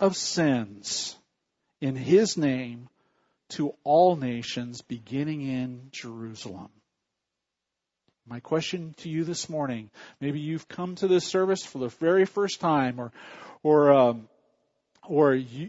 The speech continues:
you've never come to a place in your life where you could invite or have invited the God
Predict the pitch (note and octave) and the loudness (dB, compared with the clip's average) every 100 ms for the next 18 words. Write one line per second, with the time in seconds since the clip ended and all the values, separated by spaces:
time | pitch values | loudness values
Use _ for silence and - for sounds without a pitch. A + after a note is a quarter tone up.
0 | - F#3+ D3 A#2+ A2+ D3 F#3 G3+ F#3+ G3 | -14 -10 -8 -8 -2 0 0 -2 -2 -4
1 | G3+ G3 - F#3+ - - D#3+ C3 - C3 | -4 -2 2 2 0 0 2 2 -2 -10
2 | B2 D3 D#3+ D#3 B2+ A2+ G#2 - - _ | -8 -6 -2 0 0 -4 -10 -18 -20 _
3 | _ _ _ D3 C#3 B2+ A#2 _ D3+ E3+ | _ _ _ 2 4 2 -2 _ -10 -8
4 | - C#3+ - D3+ C3 A#2+ C#3 C3 B2 - | -4 -4 -4 -10 -8 2 4 6 2 -4
5 | D3 D3+ D3+ - E3+ E3 D#3+ C3+ D#3+ D#3 | -6 -4 -6 -6 -2 0 -2 -4 0 2
6 | C#3+ B2 B2+ A#2+ C#3+ C3+ D#3 E3+ F3+ | 2 -2 -6 -8 -4 2 4 4 2